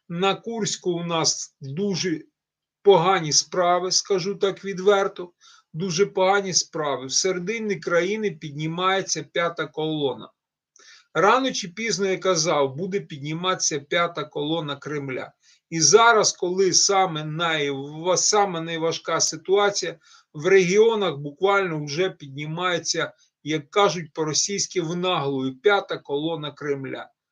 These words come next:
Ждуни, диверсанти, посібники диверсантів, агентура, коротше кажучи, всі, хто чекав і чекає, готується зустрічати руський мір, вони зараз починають піднімати голос, тому що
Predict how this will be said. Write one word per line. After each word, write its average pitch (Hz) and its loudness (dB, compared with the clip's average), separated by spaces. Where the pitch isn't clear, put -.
Ждуни, 202 0
диверсанти, 175 0
посібники 214 4
диверсантів, 190 2
агентура, 190 0
коротше 202 4
кажучи, 180 0
всі, 240 -2
хто 202 6
чекав 196 2
і 170 -8
чекає, 185 0
готується 165 -6
зустрічати 165 -2
руський 170 -6
мір, 220 -2
вони 226 -2
зараз 202 6
починають 196 -2
піднімати 175 -4
голос, 202 8
тому 180 -6
що - -6